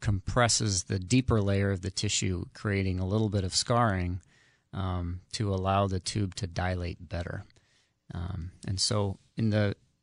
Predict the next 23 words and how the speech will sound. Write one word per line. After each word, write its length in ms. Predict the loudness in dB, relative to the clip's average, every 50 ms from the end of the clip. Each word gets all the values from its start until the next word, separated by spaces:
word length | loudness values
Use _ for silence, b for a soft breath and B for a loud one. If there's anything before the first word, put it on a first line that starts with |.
| _ -16
this, 600 | -12 -8 -8 -6 -6 -6 -4 -2 2 4 4 2
this 240 | 2 2 2 0 2
balloon's 420 | 2 2 2 4 4 4 4 2 2
been 340 | 2 2 4 4 4 2
available 760 | 2 0 0 0 2 4 4 4 4 2 2 2 2 2 2
and 100 | 2 2
F 140 | 0 0 0
D 160 | -2 -2 -2
A 20 | -2
approved 320 | -2 -2 -2 -2 -2 -2
for 120 | -2 -4
about 200 | -2 -2 -2 -2
a 60 | -2 -4
year. 500 | -4 -2 0 0 2 2 2 0 0 -4 b b b b b b b b b b b -8
Um, 560 | -4 -4 -2 -2 -2 -2 -2 -2 -4 -4 -6 -8 _ _ _ _ _ -8 -8 -8 -8 _ -6
but 220 | -2 0 0 0 -2 -4 -4
in 160 | -2 0 2
the 100 | 4 4
studies 520 | 4 4 6 4 2 4 4 4 2 2
of 180 | 0 -2 -4 -4
patients 600 | -4 -2 -2 -2 -2 -2 -2 -2 -2 -2 -4 -4 -10
that 200 | -8 -4 -4 -2
have 560 | -2 -4 -4 -2 0 2 4 2 2 0 -2